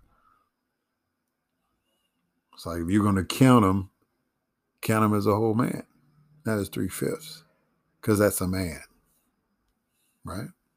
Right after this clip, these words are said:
But if you say he's property, then my friend over here, you know, Pennsylvania, all these dairy farmers,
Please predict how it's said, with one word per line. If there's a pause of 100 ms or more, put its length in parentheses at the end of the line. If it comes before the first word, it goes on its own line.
(1300)
But
if (360)
you
say
he's
property,
then (1160)
my
friend
over
here,
you
know, (760)
Pennsylvania, (920)
all
these
dairy
farmers,